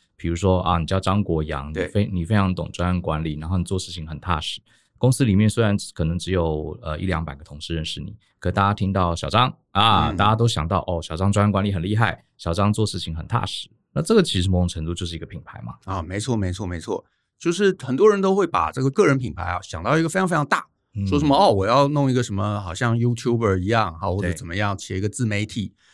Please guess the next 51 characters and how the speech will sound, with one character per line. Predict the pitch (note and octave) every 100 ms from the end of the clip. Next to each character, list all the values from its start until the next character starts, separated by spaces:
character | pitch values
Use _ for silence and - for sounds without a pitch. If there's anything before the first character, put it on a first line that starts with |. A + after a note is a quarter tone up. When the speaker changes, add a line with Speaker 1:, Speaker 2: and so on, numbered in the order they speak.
| _ _
Speaker 2:
可 | -
是 | G4+
我 | G3 G#2 G2+
自 | G#2 G#3 G3
己 | A#2+
是 | G2
觉 | A#2+ G2+
得 | G#2
说， | A2 A#2
在 | A#2 C3+ A#2+
现 | A2+ B2+
在 | A#2+
这 | B2
个 |
时 | G2+ -
代， | F#2 A2
我 | F#2+ G2
完 | A2 D#3+
全 | E3+
认 | E3+ D3+
同 | B2+ A#2+ A#2+
这 |
个 | A#2
Brian | G#2+ A2 A2+
的 | F#2+ F#2+
一 |
个 | G2
观 | F#2+ F#2+ G#2
点， | - G#2
就 | G2
是 | B2
说， | C#3+ E3 D#3+
其 | D3
实 |
在 | C#3+ E3+
我 | E2
们 | F#2
现 | G2+
在 |
这 | G2+
个 | G2+
时 | - -
代 | G2+ F#2+
啊， | - _ _ - _ -
你 | A#2 A#2+ A#2+
经 | A#2 A3
营 | G#3+
个 | G3
人 | F2
品 | C3+ F2+
牌， | E2 E2 G2